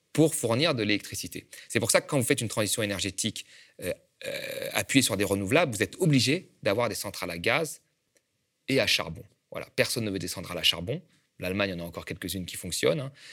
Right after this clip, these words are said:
Euh, mais, euh, c'est pour ça qu'on met le gaz et pas le charbon dans, euh, la taxonomie, euh, européenne, hein, euh, pour dire que voilà, finalement, le gaz est un allié sous certaines conditions, hein, parce qu'il y a quand même des conditions de centrales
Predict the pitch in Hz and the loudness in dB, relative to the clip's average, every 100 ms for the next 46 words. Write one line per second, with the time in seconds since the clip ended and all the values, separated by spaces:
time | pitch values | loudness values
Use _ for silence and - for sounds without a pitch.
0 | - - 87 82 78 - - - - 113 | -20 -10 -4 -2 0 -2 -4 -6 -6 2
1 | 113 107 95 82 - - 127 110 98 92 | 6 6 4 0 -2 0 0 0 -2 0
2 | 85 123 165 120 - - _ _ _ - | 4 6 6 0 -6 -18 _ _ _ -4
3 | 101 95 95 87 117 170 - _ _ - | 0 0 0 0 0 -2 -8 _ _ -6
4 | 104 123 117 95 90 92 - - 107 104 | 2 4 6 4 2 0 0 0 -2 0
5 | 107 104 90 85 78 80 76 62 _ _ | -2 -2 -2 -4 -10 -12 -14 -18 _ _
6 | _ _ _ - - 98 101 98 113 151 | _ _ _ -10 -2 0 2 6 6 4
7 | 113 - - - - 90 85 80 82 80 | -2 -6 -18 -20 -10 -2 0 2 0 -2
8 | 104 110 135 - 101 127 110 107 98 110 | 0 4 4 4 4 4 2 -4 -4 -2
9 | 92 92 127 143 - _ - 139 143 104 | 2 4 4 2 -4 _ 4 6 6 2
10 | 101 98 110 143 175 _ _ _ _ _ | 0 2 2 2 -2 _ _ _ _ _
11 | _ - - 143 - 113 120 107 - 107 | _ -10 0 2 2 2 -2 -4 -4 -2
12 | 98 - 120 135 131 - - - - 98 | 0 0 0 -6 -10 -16 -12 -8 -6 -6
13 | 90 90 90 85 - 95 90 - 90 95 | -6 -6 -6 -4 -4 -4 -6 -6 -6 -4